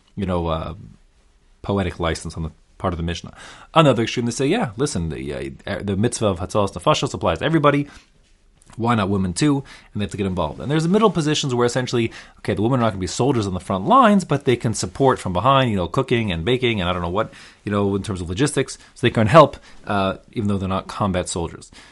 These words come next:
So different approaches in the, in the Mefarshim here. Now, all that said, Amar Rabbi Yehuda, Rabbi Yehuda is gonna say, no, he disagrees, but again, this is semantics. Instead of saying,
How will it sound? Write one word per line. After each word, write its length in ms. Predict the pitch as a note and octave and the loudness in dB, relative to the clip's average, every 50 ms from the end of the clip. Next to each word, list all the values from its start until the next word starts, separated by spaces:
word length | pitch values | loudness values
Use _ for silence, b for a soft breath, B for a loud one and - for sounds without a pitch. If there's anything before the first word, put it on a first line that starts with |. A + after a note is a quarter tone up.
| B B B | B B B
So 400 | B - B2 A#2 G#2+ G#2 G2+ - - _ _ _ _ _ _ _ _ _ _ _ - - | B 0 2 2 2 2 0 -4 -10 _ _ _ _ _ _ _ _ _ _ _ -16 -6
different 240 | C#3+ D3+ D3+ C3 A#2+ | -2 0 0 0 0
approaches 360 | - B2 A2 F#2+ G2 G2+ - | 0 -2 -4 -4 -4 -8 -8
in 140 | G#2+ G2 F#2 | -6 -6 -6
the, 80 | - - | -4 -4
in 80 | G2 | -4
the 80 | F#2+ F#2+ F2+ | -4 -4 -4
Mefarshim 440 | F2+ F#2 - - F#2 - - - | -6 -6 -4 -4 -6 -6 -6 -10
here. 120 | F2 F2 - - - B B B B B B B - | -14 -16 -16 -18 -20 B B B B B B B -6
Now, 120 | A2+ B2 - | -4 -2 0
all 120 | - F#3 | 2 4
that 160 | G#3+ A3 G3+ - | 4 4 2 2
said, 300 | - B2+ G#2+ G#2 G2+ - - - | 0 -2 -2 -2 -4 -6 -6 -2
Amar 180 | A3 G3+ G3+ G3 | 0 2 4 2
Rabbi 140 | F#3 D3 B2+ | 2 2 0
Yehuda, 220 | B2 B2 D#3 C#3 | 2 2 4 4
Rabbi 180 | B2 A2+ A2+ D3+ | 4 4 4 6
Yehuda 80 | F3+ | 8
is 160 | F#3 F3 C#3+ C3 | 8 8 6 4
gonna 260 | C3+ B2+ B2 A#2+ A#2+ | 2 2 2 2 2
say, 380 | - - D#3 C#3+ C3+ B2 G2+ - - | 0 2 4 4 4 4 4 0 -2
no, 420 | B2 C3 C#3 D#3 E3+ D#3+ C#3+ C3+ | 0 2 4 6 8 8 8 8
he 140 | C3 A#2+ C3 | 8 6 4
disagrees, 500 | C3 D3 - - C3 C3 C#3+ C#3+ C#3 A2+ | 4 4 2 2 2 4 6 6 6 4
but 140 | G#2 A#2 A2+ | 2 0 2
again, 160 | A2 A#2+ G#2+ | 2 2 2
this 140 | A2+ A2+ - | 0 0 -2
is 100 | A2+ - | -2 -2
semantics. 680 | - - - - - B2 A#2 A#2 A2 G2 - - - - | -4 -8 -8 -2 2 4 4 6 6 4 2 0 -4 -6
Instead 200 | G#2 - E3+ F3 | 0 2 4 4
of 100 | E3 E3 | 4 4
saying, 320 | - D3+ C3+ B2+ B2 | 4 4 6 6 4